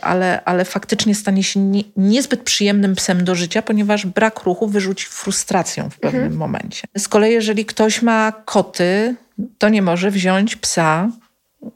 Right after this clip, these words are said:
Speaker 1: który kotów nie toleruje.
Speaker 2: Mhm.
Speaker 1: Jeżeli ma małe dzieci, a w ogłoszeniu psa to się zdarza, jest napisane „nie do małych dzieci”,
Speaker 2: Mhm.
Speaker 1: no to nie do małych dzieci.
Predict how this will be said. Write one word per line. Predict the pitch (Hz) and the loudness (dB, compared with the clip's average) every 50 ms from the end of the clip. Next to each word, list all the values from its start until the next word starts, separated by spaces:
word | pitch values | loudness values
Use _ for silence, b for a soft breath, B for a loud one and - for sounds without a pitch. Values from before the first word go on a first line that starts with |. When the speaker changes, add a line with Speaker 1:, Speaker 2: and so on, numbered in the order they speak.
| _ - - - | _ -16 -16 -14
Speaker 1:
który | - - - 190 196 226 | -14 -6 -2 0 0 0
kotów | - - - - - 196 - - | 0 -2 -4 -6 -6 -8 -4 0
nie | 240 247 240 | 0 0 0
toleruje. | - - - 135 131 127 113 95 - - - - _ _ _ _ _ _ _ | 0 -2 -4 -2 -2 -2 -2 -4 -6 -8 -8 -10 _ _ _ _ _ _ _
Speaker 2:
Mhm. | - - 226 220 240 B B B B B B B B B B B - | -14 -10 -10 -10 -10 B B B B B B B B B B B 0
Speaker 1:
Jeżeli | 190 196 208 214 214 226 | 0 2 4 4 4 4
ma | 226 214 | 4 4
małe | 208 208 202 202 208 208 | 4 2 2 2 2 0
dzieci, | 185 175 175 156 - - - 156 156 | 0 -2 -4 -4 -4 -4 -2 -2 -2
a | - 165 | -2 -2
w | 165 - | -4 -4
ogłoszeniu | 175 175 175 175 - 196 185 185 180 | -4 -2 -2 -2 0 0 0 0 -2
psa | 180 - - 165 147 147 | -2 -2 0 0 0 0
to | - 185 | -2 -4
się | - - | -4 -4
zdarza, | 185 170 165 170 151 147 165 160 | -4 -2 -2 -2 0 0 -2 -2
jest | 180 185 | -2 -2
napisane | 185 180 185 - - - 196 180 180 185 180 180 180 190 196 - _ _ _ _ _ - | -2 -4 -4 -6 -4 -2 -2 0 0 0 0 0 0 -2 -6 -8 _ _ _ _ _ 0
„nie | 160 190 | 2 2
do | 190 196 | 4 4
małych | 185 180 165 170 170 170 190 | 2 2 2 2 2 0 0
dzieci”, | 175 175 156 - - - 247 - _ _ | -2 -4 -6 -6 -8 -8 -10 -10 _ _
Speaker 2:
Mhm. | - 202 202 220 214 254 285 _ _ _ _ _ _ _ _ | -12 -8 -6 -6 -6 -6 -10 _ _ _ _ _ _ _ _
Speaker 1:
no | - 170 | -8 -4
to | - 240 | 0 2
nie | 214 190 160 151 | 2 2 2 2
do | 165 208 | 2 2
małych | 220 226 226 247 262 262 | 2 2 2 2 2 0
dzieci. | - - 226 208 - - - - | 0 0 -2 -2 -2 -6 -10 -12